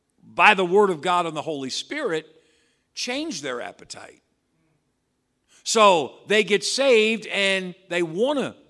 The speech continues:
go to church and reach them for the Lord. I believe that's the scriptural way. So what we're gonna look at tonight from Matthew chapter thirteen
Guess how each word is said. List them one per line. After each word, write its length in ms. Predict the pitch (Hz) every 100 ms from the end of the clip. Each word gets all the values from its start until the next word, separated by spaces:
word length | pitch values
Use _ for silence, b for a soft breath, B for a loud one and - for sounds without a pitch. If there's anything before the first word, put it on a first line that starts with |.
| _ _ _ _
go 180 | 151 135
to 80 | 107
church 600 | - 110 - - - - _ _ _ _
and 160 | 123 139
reach 240 | 175 -
them 160 | 156 143
for 160 | -
the 80 | 131
Lord. 300 | 143 165 113
I 200 | - 156
believe 240 | 156 160 139
that's 260 | 147 -
the 80 | 123
scriptural 600 | - - 143 - 123 120
way. 240 | 143 156 113
So 400 | - 175 143 - B B B
what 200 | 143 240
we're 80 | 294
gonna 100 | 269
look 160 | 233 226
at 180 | 214 202
tonight 380 | 190 202 214
from 160 | - 160
Matthew 320 | 165 180 170
chapter 380 | 147 170 156 139
thirteen 680 | - 156 - 202 170 123